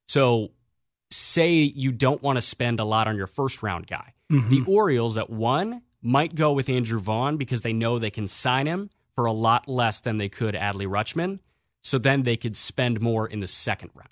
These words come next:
Speaker 2: There you go.
Speaker 1: Like, all these picks have slot value.
Speaker 2: Right. Now, it, th-, this used to be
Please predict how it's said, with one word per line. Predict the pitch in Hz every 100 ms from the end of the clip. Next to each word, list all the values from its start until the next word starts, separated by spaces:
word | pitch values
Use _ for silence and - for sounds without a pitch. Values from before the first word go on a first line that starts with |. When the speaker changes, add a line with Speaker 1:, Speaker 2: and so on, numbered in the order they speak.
| -
Speaker 2:
There | 151
you | 135
go. | 117 131 120
Speaker 1:
Like, | 117
all | 131
these | 131
picks | - 123 -
have | 98
slot | - - 101 -
value. | 87 87 165
Speaker 2:
Right. | 151 139 110
Now, | 170 180
it, | 180 190 196
th-, | 226 190
this | 214 -
used | 170 175 277 - -
to |
be | 214 175 151 135 131